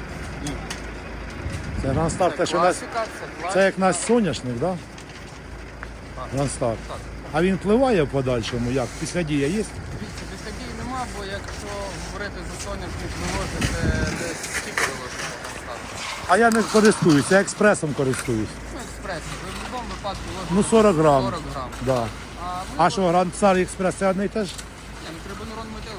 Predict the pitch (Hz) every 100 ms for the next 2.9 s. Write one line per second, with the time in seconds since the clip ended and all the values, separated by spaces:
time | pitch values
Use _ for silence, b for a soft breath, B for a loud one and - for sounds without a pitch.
0 | 170 202 - - - 147 147 - - 254
1 | 208 170 160 170 180 240 240 160 143 117
2 | 147 139 143 156 131 151 156 156 143